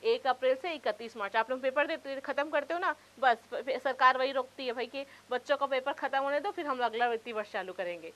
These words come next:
तो ऐसा नहीं होता है। क्या होता है? हमारा वित्तीय वर्ष एक अप्रैल से इकतीस मार्च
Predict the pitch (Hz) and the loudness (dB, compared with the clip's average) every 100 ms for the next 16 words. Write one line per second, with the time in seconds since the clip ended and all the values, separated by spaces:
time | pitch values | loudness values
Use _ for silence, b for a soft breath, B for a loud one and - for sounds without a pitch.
0 | B B - 220 220 226 220 233 226 277 | B B -6 -4 0 0 0 -4 0 2
1 | 466 - 233 226 220 285 294 262 233 208 | 2 2 2 2 2 0 0 0 0 -2
2 | 202 247 285 415 262 220 214 208 208 208 | -6 -2 -2 -2 -2 -2 -2 -4 -4 -6
3 | 339 427 214 190 208 208 180 | -6 -6 -6 -8 -12 -12 -14